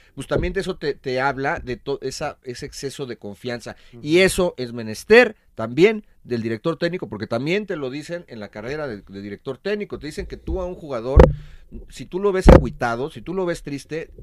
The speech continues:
Speaker 1: es menester tuyo tratar de motivarlo.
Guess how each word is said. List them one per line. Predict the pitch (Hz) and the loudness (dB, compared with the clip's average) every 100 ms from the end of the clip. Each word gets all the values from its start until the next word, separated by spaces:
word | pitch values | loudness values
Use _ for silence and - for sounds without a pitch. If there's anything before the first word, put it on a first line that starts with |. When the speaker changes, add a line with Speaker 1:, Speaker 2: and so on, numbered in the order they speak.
| - | -8
Speaker 1:
es | 147 | -6
menester | 175 156 123 - 151 | -4 -6 -8 -8 -8
tuyo | - 151 175 202 - - - | -6 -6 -6 -8 -14 -20 -10
tratar | 131 135 - 156 185 - - - - | -6 2 6 6 4 -8 -20 -20 -8
de | 127 170 131 | -4 -4 -6
motivarlo. | 120 - 120 135 120 98 | -12 -10 -6 -4 -4 -10